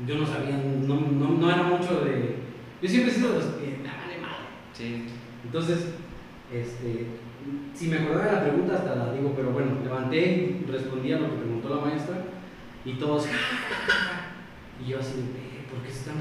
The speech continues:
Speaker 1: riendo? Pues estoy diciendo algo
Speaker 2: Sí, sí,
Speaker 1: así,
Speaker 2: sí.
Speaker 1: ¿no?". Y la maestra me dio la razón, me dijo, "Ah, no, es que tienes,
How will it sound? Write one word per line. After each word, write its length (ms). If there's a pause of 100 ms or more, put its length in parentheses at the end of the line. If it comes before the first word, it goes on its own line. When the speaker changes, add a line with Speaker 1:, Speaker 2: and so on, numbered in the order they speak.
Speaker 1:
riendo? 280
Pues 160
estoy 180
diciendo 260
algo 140
Speaker 2:
Sí, 180
sí, 60
Speaker 1:
así, 180
Speaker 2:
sí. 80
Speaker 1:
¿no?". 280 (340)
Y 40
la 80
maestra 600 (120)
me 100
dio 140
la 120
razón, 260 (340)
me 60
dijo, 260 (100)
"Ah, 120
no, 160
es 100
que 80
tienes, 260